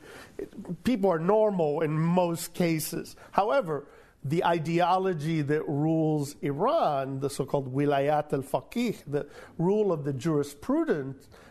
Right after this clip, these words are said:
believe that their type of Shia Islam and their type of political Islam should rule, and should rule over Sunnis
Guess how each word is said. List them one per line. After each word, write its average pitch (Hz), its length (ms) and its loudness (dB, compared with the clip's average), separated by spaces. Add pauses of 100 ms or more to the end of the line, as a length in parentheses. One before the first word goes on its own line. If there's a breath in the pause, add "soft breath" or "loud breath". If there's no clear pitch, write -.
(140 loud breath)
believe 190 400 0
that 151 320 -2
their 233 260 2
type 170 640 -2
of 147 140 -4
Shia 156 480 -2
Islam 139 480 -2
and 127 100 -8
their 165 140 0
type 185 280 -2
of 143 140 -14
political 156 480 -4
Islam 135 440 -4 (360 loud breath)
should 254 340 0
rule, 208 640 0
and 180 160 0
should 214 160 0
rule 208 280 2
over 165 220 0
Sunnis 156 480 -2